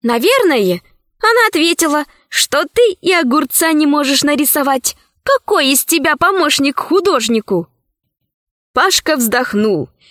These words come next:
и на экране видеофона было видно, как он расстроен.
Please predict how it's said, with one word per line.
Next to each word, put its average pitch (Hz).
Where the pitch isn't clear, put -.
и 330
на 339
экране 330
видеофона 302
было 285
видно, 208
как -
он 262
расстроен. 208